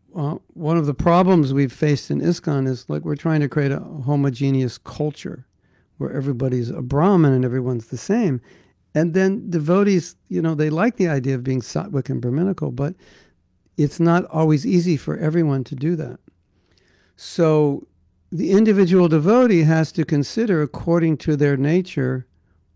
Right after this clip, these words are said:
what they can do and what they can't do. Again, keeping in mind, the goal is always the same for all of us.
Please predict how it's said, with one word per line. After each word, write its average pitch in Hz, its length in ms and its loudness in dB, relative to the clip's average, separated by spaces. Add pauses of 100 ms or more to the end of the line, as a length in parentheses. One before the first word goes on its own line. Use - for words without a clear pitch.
(160)
what 160 340 -2
they 156 200 0
can 175 440 -2
do 139 440 -6 (880)
and 143 140 -2
what 143 120 -4
they 135 120 -2
can't 196 300 -4
do. - 260 -8
Again, 160 500 2
keeping 175 440 2
in 147 100 2
mind, 160 380 0 (640)
the 160 200 -4
goal 185 420 4
is 180 140 4
always 185 300 4
the 160 80 -2
same 170 280 2
for 156 180 -4
all 175 180 -2
of 160 100 -4
us. - 260 -16